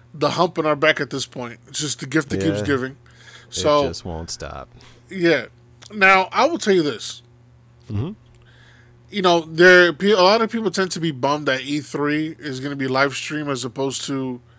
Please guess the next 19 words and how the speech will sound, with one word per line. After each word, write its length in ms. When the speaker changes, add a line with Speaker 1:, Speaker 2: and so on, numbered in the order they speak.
Speaker 1:
uh, 460
the 120
old 120
Speaker 2:
Mm-hmm. 40
Speaker 1:
style 420
convention. 680
I'll 160
tell 160
you 140
what. 320
Was 300
it 120
Speaker 2:
Yeah. 80
Speaker 1:
last 460
year 320
E 140
three 400
that, 380
uh, 640